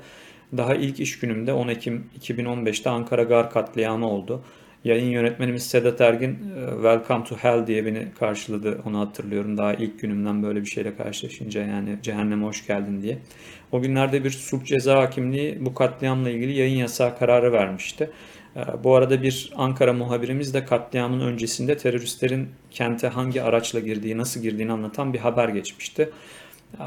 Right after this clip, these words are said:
bu haberin doğruluğu daha sonra yetkililerce de teyit edilecekti ama benim kararımla o haberi manşet yapınca bize soruşturmanın gizliliğini ihlalden soruşturma başlattılar. Sonra takipsizlik kararı verildi tabii ama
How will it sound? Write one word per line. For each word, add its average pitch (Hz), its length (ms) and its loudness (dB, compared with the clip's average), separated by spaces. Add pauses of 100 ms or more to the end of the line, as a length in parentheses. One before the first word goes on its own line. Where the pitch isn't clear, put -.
bu 135 160 -2
haberin 147 300 6
doğruluğu 143 640 4
daha 143 180 8
sonra 143 220 2
yetkililerce 139 720 0
de 156 200 6
teyit 135 300 0
edilecekti 131 500 0
ama 143 200 0
benim 131 260 0
kararımla 131 760 4
o 127 120 4
haberi 120 220 4
manşet 120 480 0
yapınca 135 440 -2 (460)
bize 127 220 0
soruşturmanın 131 600 2
gizliliğini 123 400 -2
ihlalden 120 460 0
soruşturma 127 560 -2
başlattılar. 123 600 -4 (440)
Sonra 165 280 2
takipsizlik 151 560 2
kararı 139 300 4
verildi 113 280 0
tabii 117 180 4
ama 147 360 -2